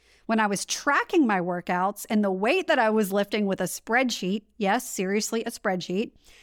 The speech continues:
and that the workout itself made me feel good. Like, after every workout, I felt super accomplished and proud of myself.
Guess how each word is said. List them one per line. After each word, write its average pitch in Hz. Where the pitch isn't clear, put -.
and 233
that 254
the 240
workout 240
itself 240
made 226
me 214
feel 180
good. 185
Like, 220
after 240
every 277
workout, 262
I 226
felt 185
super 269
accomplished 247
and 208
proud 190
of 190
myself. -